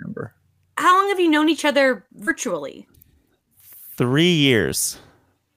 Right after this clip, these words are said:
Speaker 2: Wow. Cool.
Speaker 1: I'm glad you knew that answer, 'cause I, <laughs> my brain is done with numbers
Speaker 3: Yeah.
Speaker 1: for the day. <laughs>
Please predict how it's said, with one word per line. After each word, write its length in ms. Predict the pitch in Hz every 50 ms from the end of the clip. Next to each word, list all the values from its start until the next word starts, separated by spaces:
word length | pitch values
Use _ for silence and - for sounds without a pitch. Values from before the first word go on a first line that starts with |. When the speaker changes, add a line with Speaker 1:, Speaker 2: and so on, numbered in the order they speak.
| _ _ _ _ _ _
Speaker 2:
Wow. 280 | - 165 131 - - 160 _ _ _ _ _ _ _ _ _ _ _ _
Cool. 240 | _ - - - - _ _ _ _ _ _ _ _ _ _ _ _
Speaker 1:
I'm 80 | - 113
glad 220 | 104 110 107 104 95
you 60 | 101
knew 120 | 98 98 92
that 140 | 92 90
answer, 300 | 90 87 85 82 - 90
'cause 340 | - - - 92 85 - - -
I, 320 | - 87 87 87 277 277 - _ _ _ _ _ _ _ _
<laughs> 440 | _ _ _ _ _ _ _ _ -
my 120 | 110 107
brain 260 | 98 85 101 92 92
is 140 | 92 85 98
done 200 | 87 104 101 98
with 120 | 95 - -
numbers 240 | 107 95 95 139 131
Speaker 3:
Yeah. 80 | 104
Speaker 1:
for 80 | 101 104
the 100 | 95 92
day. 220 | 92 95 95 90 - - - - - - - -
<laughs> 520 | 494 494 466 539 571 - - 508 440 240